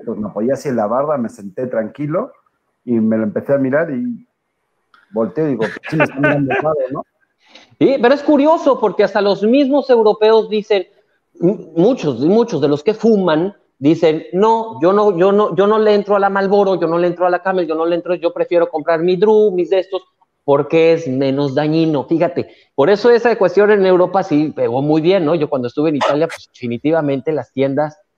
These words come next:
Speaker 2: hay mucha, hay mucha información, ¿no? Pasan con, con, con, en la calle, pasan con, con, con las mismas tiendas, te van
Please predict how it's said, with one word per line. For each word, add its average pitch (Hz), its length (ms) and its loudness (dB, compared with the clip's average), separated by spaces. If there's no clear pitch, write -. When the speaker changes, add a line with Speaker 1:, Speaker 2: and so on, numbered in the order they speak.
Speaker 2:
hay 127 180 0
mucha, 160 460 0
hay 143 100 2
mucha 156 300 -4
información, 156 920 -2
¿no? 139 360 0
Pasan 139 360 -6
con, 123 240 -4
con, 120 160 -8
con, 123 200 -4
en 123 60 -4
la 120 120 -4
calle, 156 320 0
pasan 139 260 -4
con, 117 240 -6
con, 117 260 -8
con 110 300 -6
las 113 180 -12
mismas 160 400 0
tiendas, 143 340 0
te - 60 -8
van 123 200 -6